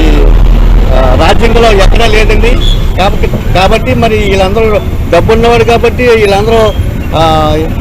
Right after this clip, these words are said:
మమ్మల్ని మా ఎక్కడి నుంచో వచ్చి మా దగ్గర ఉన్న కొండలన్నీ తవ్వుకొని వాళ్ళు పట్టుకుపోయి వాళ్ళు కోట్లు లక్షలు సంపాదించారండి. మరి మేమైతే వాళ్ళు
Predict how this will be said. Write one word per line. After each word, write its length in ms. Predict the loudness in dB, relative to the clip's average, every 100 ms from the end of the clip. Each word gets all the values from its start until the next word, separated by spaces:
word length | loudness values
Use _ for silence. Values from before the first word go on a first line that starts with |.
| -4 -2
మమ్మల్ని 540 | -2 0 0 0 0
మా 120 | 0
ఎక్కడి 400 | 0 0 0 0
నుంచో 160 | 2 2
వచ్చి 340 | 2 2 0
మా 300 | 0 0 0
దగ్గర 320 | 0 0 2
ఉన్న 160 | 2 2
కొండలన్నీ 540 | 0 0 0 0 0
తవ్వుకొని 420 | 0 2 2 2 2
వాళ్ళు 360 | 2 0 0 0
పట్టుకుపోయి 380 | 0 -2 0 0 0 -2 -2
వాళ్ళు 200 | 0 0
కోట్లు 440 | 0 2 0 2 2
లక్షలు 340 | 2 0 0
సంపాదించారండి. 720 | 0 0 0 0 0 0 0
మరి 280 | 0 0 0 0 0 0 0 2 2
మేమైతే 520 | 2 2 2 2 2
వాళ్ళు 640 | 2 0 2 2 2 0